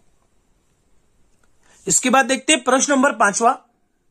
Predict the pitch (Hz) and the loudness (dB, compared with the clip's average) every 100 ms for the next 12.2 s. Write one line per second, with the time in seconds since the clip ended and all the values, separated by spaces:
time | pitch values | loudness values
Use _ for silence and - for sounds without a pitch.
0 | _ _ _ _ _ _ _ _ _ _ | _ _ _ _ _ _ _ _ _ _
1 | _ _ _ _ _ - 226 220 254 277 | _ _ _ _ _ 0 2 4 2 2
2 | 285 240 254 277 277 311 _ _ _ _ | 4 4 4 2 -2 -4 _ _ _ _
3 | _ _ _ _ _ - 254 294 302 285 | _ _ _ _ _ -2 2 4 4 4
4 | 277 277 226 254 233 277 277 - 185 185 | 4 4 2 0 2 2 0 -2 0 0
5 | 262 - _ _ _ _ _ _ _ _ | 0 -4 _ _ _ _ _ _ _ _
6 | _ - 202 240 277 220 277 - _ _ | _ 0 2 2 2 2 2 -4 _ _
7 | _ 147 190 202 247 262 247 254 294 285 | _ -2 2 4 2 2 2 2 2 2
8 | 262 226 185 185 240 202 220 202 180 196 | 2 0 -2 -4 -4 -2 0 2 2 -2
9 | 294 _ _ _ _ _ _ - 254 269 | -6 _ _ _ _ _ _ 0 2 2
10 | 262 190 202 202 277 233 220 247 233 240 | 0 0 2 4 2 4 2 2 2 2
11 | 254 262 254 269 - 220 247 262 214 247 | 2 0 0 0 2 0 0 0 2 2
12 | 254 269 | 2 0